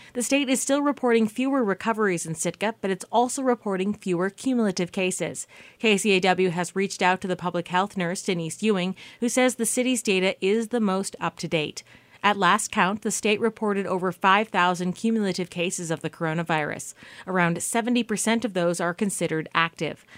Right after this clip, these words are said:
That includes just over forty-two hundred resident cases and just over eight hundred non-resident cases.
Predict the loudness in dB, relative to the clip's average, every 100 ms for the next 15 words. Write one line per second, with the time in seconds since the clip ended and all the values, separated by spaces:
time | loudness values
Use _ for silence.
0 | -6 0 0 0 0 -2 0 -2 -2 -2
1 | -4 -4 -4 -2 0 -2 -2 -2 0 -4
2 | -4 -2 -2 -2 -2 -2 -4 0 0 0
3 | 0 -2 0 0 -2 -4 -4 -4 -4 -2
4 | -2 -2 -4 -2 -4 -4 -4 -2 0 -2
5 | -2 -4 -8 -4 -4 -2 -4 -6